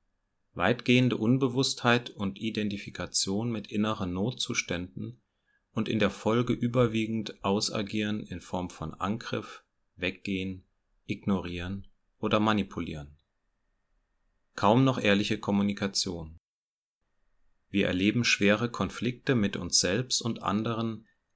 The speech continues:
die sich scheinbar nicht lösen lassen. Starker Leidensdruck.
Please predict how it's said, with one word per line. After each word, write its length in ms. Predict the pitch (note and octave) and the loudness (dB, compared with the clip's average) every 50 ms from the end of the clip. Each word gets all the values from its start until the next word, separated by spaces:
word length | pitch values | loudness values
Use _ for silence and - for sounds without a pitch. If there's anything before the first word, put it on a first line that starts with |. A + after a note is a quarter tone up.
| - | -4
die 80 | G#2 G2 | -2 -2
sich 240 | - - F#2+ - - | 0 -2 -2 0 0
scheinbar 500 | - - F#2+ F#2+ A2 A#2+ A2+ A2+ A2 G#2+ | 2 2 2 4 2 2 2 2 0 0
nicht 260 | G#2+ A2 - - - | 0 -2 -4 -4 -4
lösen 320 | G2+ F#2 F#2 F#2 - F#2 F2 | -2 -2 -2 -2 -2 -2 -4
lassen. 500 | E2+ E2 D#2+ - - E2+ D#2+ D#2 - _ _ _ _ - - - - _ _ - | -4 -4 -4 -4 -6 -6 -8 -12 -16 _ _ _ _ -20 -20 -20 -20 _ _ -8
Starker 600 | - - - - F#2 F2 F#2 - - G2+ G2 G2+ | -4 -4 -2 0 0 0 0 0 -2 -2 -2 -2
Leidensdruck. 920 | G2+ F#2+ F#2 F2 F2 - F2 E2+ - - - - - F2+ E2+ - - - | -2 -4 -4 -2 -4 -4 -4 -2 -4 -4 -4 -4 -6 -6 -6 -8 -12 -16